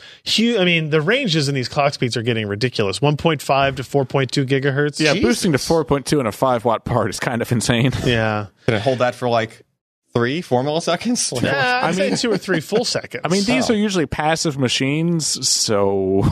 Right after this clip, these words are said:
Speaker 2: <laughs>
Speaker 1: Yeah.
Speaker 2: I
Speaker 1: Yeah.
Speaker 2: would, if you ever saw four gigahertz, I'd be amazed.
Speaker 1: Yeah.
Speaker 3: Yeah.
Speaker 2: Uh, but the kind of bigger news around this is they're talking about connectivity. They're talking about built-in, quote-unquote, gigabit Wi-Fi,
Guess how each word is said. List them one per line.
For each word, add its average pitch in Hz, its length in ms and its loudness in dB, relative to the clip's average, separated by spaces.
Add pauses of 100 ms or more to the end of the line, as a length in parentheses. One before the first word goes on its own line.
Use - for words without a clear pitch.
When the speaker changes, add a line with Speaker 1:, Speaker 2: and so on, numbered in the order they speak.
(260)
Speaker 2:
<laughs> 151 480 2
Speaker 1:
Yeah. 123 300 2 (220)
Speaker 2:
I 117 200 2
Speaker 1:
Yeah. 117 40 4
Speaker 2:
would, 117 240 2
if 135 160 0
you 175 100 2
ever 135 120 2
saw 123 200 0
four 110 220 0
gigahertz, 95 380 0
I'd 92 100 2
be 85 120 -2
amazed. 85 520 -4 (140)
Speaker 1:
Yeah. 113 300 2 (120)
Speaker 3:
Yeah. 107 200 0 (540)
Speaker 2:
Uh, 120 200 4
but 156 320 -2
the 143 260 2
kind 202 180 0
of 165 60 -4
bigger 160 240 2
news 147 240 2
around 135 220 2
this 127 200 0
is 113 100 -6
they're 117 60 4
talking 120 240 0
about 113 160 0
connectivity. 113 600 0
They're 107 100 2
talking 110 380 0
about 98 400 0
built-in, 107 540 0
quote-unquote, 101 580 0
gigabit 104 400 2
Wi-Fi, 95 500 -2